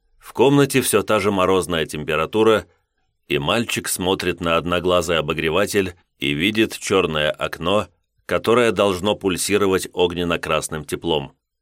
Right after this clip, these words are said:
Ответом на его слабый вопрос — служит лишь тишина. «Черт бы все это побрал!» — бормочет он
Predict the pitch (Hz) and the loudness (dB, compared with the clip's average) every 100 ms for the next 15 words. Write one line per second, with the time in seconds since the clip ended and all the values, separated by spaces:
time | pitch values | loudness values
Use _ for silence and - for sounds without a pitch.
0 | _ _ _ _ - 80 - 90 107 98 | _ _ _ _ -2 -2 -2 2 2 2
1 | 95 92 95 90 87 90 87 85 80 78 | 0 2 2 2 0 2 0 2 0 0
2 | 98 107 101 - - _ _ _ - 80 | 2 2 2 -2 -8 _ _ _ -10 -2
3 | 107 110 123 - 80 90 - - 90 87 | 0 2 0 0 -2 -2 -2 -4 -4 -2
4 | 78 65 - _ _ _ _ _ _ _ | -2 -4 -6 _ _ _ _ _ _ _
5 | _ _ - - 117 113 85 110 - 101 | _ _ -14 -2 0 0 -2 -4 -2 0
6 | 92 90 92 82 95 87 78 - _ _ | -2 -2 -6 -2 2 0 0 -10 _ _
7 | _ 78 85 87 87 - 78 92 104 | _ -2 0 2 0 -2 -2 0 0